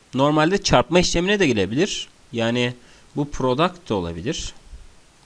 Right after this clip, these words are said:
Ama aynı zamanda bu asterisk operatörü de olabilir. Yani birinde adresin içeriğine uğraşıyorsun, diğerinde çarpma işlemi yapıyorsun. O yüzden bakın, biz <clears throat> bu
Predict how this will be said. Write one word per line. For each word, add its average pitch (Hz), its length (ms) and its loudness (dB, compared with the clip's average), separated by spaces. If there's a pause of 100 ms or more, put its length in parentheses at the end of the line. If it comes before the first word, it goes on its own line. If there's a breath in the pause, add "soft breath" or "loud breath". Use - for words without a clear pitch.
(380 soft breath)
Ama 135 200 2
aynı 180 180 4
zamanda 107 400 -2
bu 160 180 0
asterisk 165 600 -2 (460)
operatörü 151 520 4
de 202 40 6
olabilir. 92 360 2
Yani 143 340 0
birinde 160 280 2
adresin 127 460 0
içeriğine 151 420 0
uğraşıyorsun, 151 640 -2
diğerinde 147 360 2
çarpma 220 360 0
işlemi 165 280 2
yapıyorsun. 151 400 -2 (580 loud breath)
O 151 100 2
yüzden 214 320 4
bakın, 190 260 2 (640 loud breath)
biz 113 640 -2 (400)
<clears throat> - 580 -8
bu 113 600 2